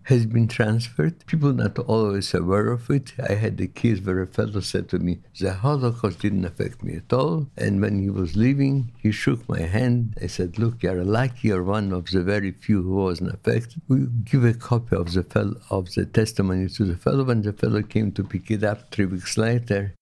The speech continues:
he said, "When I came back to the car, I couldn't move at least for twenty minutes." <laughs> It did affect everybody. And unfortunately, it's a very negative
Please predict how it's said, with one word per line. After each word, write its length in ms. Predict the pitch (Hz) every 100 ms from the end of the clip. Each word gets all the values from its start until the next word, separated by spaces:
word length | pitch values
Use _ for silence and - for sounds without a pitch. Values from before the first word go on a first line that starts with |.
| -
he 80 | 98
said, 380 | - 98 85 -
"When 160 | - -
I 80 | 123
came 320 | - 127 113
back 220 | 120 120
to 120 | - 120 -
the 80 | 123
car, 460 | 120 135 120 117 - _ _ -
I 100 | 110
couldn't 420 | 117 - 117 107
move 280 | 110 120 113
at 160 | 101 110
least 260 | 107 -
for 100 | 117
twenty 460 | 110 - 113 120 120
minutes." 500 | 110 110 104 - -
<laughs> 40 | - - -
It 200 | 107 92
did 180 | 139 127
affect 520 | 113 - 110 - - -
everybody. 840 | 104 90 92 85 87 82 87 87 - -
And 220 | 110 104
unfortunately, 960 | 95 101 - 101 - 104 101 107 113 113
it's 160 | - 92
a 60 |
very 280 | 90 104 101
negative 800 | 92 92 98 87 - 98 87